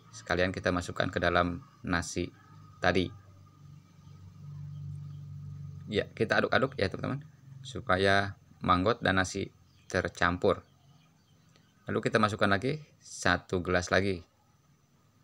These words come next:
Jadi total air kelapa dua gelas ya, teman-teman. Lalu kita masukkan kecap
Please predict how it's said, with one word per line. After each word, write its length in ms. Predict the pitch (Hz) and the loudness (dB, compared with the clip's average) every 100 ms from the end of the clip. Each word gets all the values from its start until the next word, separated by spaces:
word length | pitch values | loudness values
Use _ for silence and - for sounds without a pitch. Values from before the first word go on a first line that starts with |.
| _ _ _ _ | _ _ _ _
Jadi 240 | 98 98 117 | 0 0 2
total 400 | 95 98 92 - | 2 4 4 4
air 160 | 92 90 | 0 2
kelapa 400 | 92 98 117 110 | 2 4 4 2
dua 400 | - 85 87 85 | 0 0 4 4
gelas 320 | 92 101 - | 6 4 4
ya, 80 | 92 | -2
teman-teman. 320 | 85 87 110 - - - _ _ _ _ _ _ - _ _ _ - _ _ _ _ _ | -2 -2 -4 -8 -20 -20 _ _ _ _ _ _ -20 _ _ _ -20 _ _ _ _ _
Lalu 240 | 113 113 - | -2 0 2
kita 160 | 113 | 2
masukkan 560 | 98 98 98 113 117 120 - _ | 2 2 0 0 0 -8 -16 _
kecap 560 | - 101 101 - 90 - | -2 0 2 2 0 0